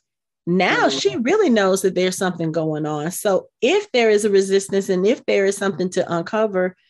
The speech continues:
Speaker 1: she may be a part of that now. And we've already said Mercer seems like he's got this kind of duality going on. Like,
Speaker 2: Mm-hmm.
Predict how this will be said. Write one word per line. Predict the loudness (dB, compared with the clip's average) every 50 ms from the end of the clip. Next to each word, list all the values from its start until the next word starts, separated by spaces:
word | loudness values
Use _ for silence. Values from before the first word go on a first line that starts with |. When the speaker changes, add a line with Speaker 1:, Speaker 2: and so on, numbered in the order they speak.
| _ _
Speaker 1:
she | -10 -6 -2 2 4 4 4
may | 4 4 2 2
be | 2 2 2
a | 2 0
part | -2 -2 -2 0 0 0
of | -2 -2 -2
that | -2 -2 -2 -4
now. | -6 -8 -8 -8 -10 -14 -20 -20 _ _ _ _ _ _ _ _ _ _ _ _ _
And | -2 0 2 2 2 2 2 2
we've | 2 2 2
already | 2 2 2 2 2 0
said | -2 -2 0 0 2 2 4 2 2 2
Mercer | 2 2 2 2 0 0 -2 -2 -4
seems | -4 -2 0 0 2 2 0 0
like | 0 0 0 0 -2
he's | -4 -4 -2 0 2 2 0 -2 -2
got | -2 -2 -2 -2 -2 -2
this | -2 -2 -2
kind | -4 -4 -2 0 0
of | -2 -2
duality | 0 0 2 2 2 2 2 0 0 2 0 0 0
going | 0 0 0 0 0 0 0
on. | 0 0 0 -2 -2
Like, | -2 -2 -2 -2 -4 -6 -14 -20 -20 -20 -20 -20 -20 _ _ _ _ -20
Speaker 2:
Mm-hmm. | -14 -12 -12 -12 -12